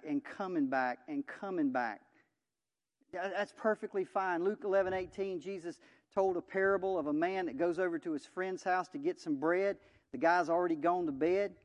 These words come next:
And his, and his friend says, "Go away, man. I, we, we all in the bed for the night."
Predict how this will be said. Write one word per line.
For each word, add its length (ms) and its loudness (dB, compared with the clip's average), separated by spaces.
And 100 -2
his, 140 0
and 100 -2
his 100 -2
friend 320 -2
says, 200 -2
"Go 200 4
away, 320 4
man. 340 0
I, 220 -2
we, 200 -2
we 140 0
all 280 6
in 60 2
the 80 -2
bed 300 -2
for 100 -12
the 120 -2
night." 380 0